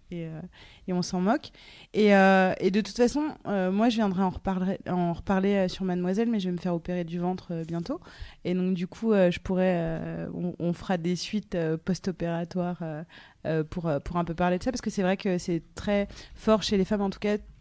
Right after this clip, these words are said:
tout ce qui est donc, euh, lié au ventre, euh, à la poitrine et aux fesses. Donc c'est quand même assez, euh, soit lié à la maternité, euh, soit lié à, à la sexualité.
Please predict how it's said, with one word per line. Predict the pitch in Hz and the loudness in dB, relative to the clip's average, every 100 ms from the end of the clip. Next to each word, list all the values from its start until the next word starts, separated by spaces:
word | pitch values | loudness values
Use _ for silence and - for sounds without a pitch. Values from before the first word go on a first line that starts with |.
| - | -14
tout | 208 | -14
ce | |
qui | - 202 | -8 -2
est | 196 | 0
donc, | 175 180 175 | -2 -6 -4
euh, | 175 | -2
lié | 165 175 185 | 0 0 0
au | - 165 | 0 0
ventre, | 170 175 190 - 156 - - - - | 0 -2 -4 -4 -4 -4 -16 -16 -2
euh, | 170 165 156 | 2 2 2
à | 170 | 2
la | 170 | 0
poitrine | 175 185 - 196 196 180 - | 2 0 0 -2 0 -2 -2
et | 165 | -2
aux | 160 156 | 0 0
fesses. | 160 - 233 - 180 - - _ | -2 -2 -2 -4 -10 -12 -20 _
Donc | 185 | -20
c'est | - | -16
quand | - | -12
même | 151 | -10
assez, | - 170 185 | -10 -8 -4
euh, | 170 156 | -2 -4
soit | 160 - 190 175 | -4 0 2 2
lié | 160 175 | 2 0
à | |
la | 156 | 0
maternité, | 156 165 170 170 160 180 175 | -2 -2 -2 -4 -4 -6 -6
euh, | 160 | -8
soit | - 170 156 165 | -4 -4 -4 -4
lié | 165 170 | -2 -2
à, | 151 - | -2 -4
à | 170 | -4
la | 160 | -4
sexualité. | - 170 175 165 233 | -6 -6 -4 -4 -2